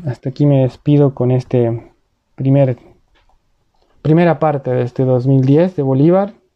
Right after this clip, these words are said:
Eh, gracias por escuchar en esta segunda temporada. Ya saben, compartan, acuérdense, vibren con estos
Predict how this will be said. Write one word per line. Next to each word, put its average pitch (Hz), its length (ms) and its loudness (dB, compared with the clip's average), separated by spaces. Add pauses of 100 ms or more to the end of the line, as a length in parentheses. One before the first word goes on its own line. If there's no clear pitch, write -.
Eh, 120 640 -4 (380)
gracias 131 340 0
por 127 160 -2
escuchar 160 560 -4 (360)
en 131 120 -4
esta 131 220 -4
segunda 131 340 -2
temporada. 135 560 0
Ya 139 160 0
saben, 135 440 0 (680)
compartan, 180 920 -2 (1600)
acuérdense, 147 800 -2
vibren 160 320 2
con 139 160 -2
estos 139 500 -4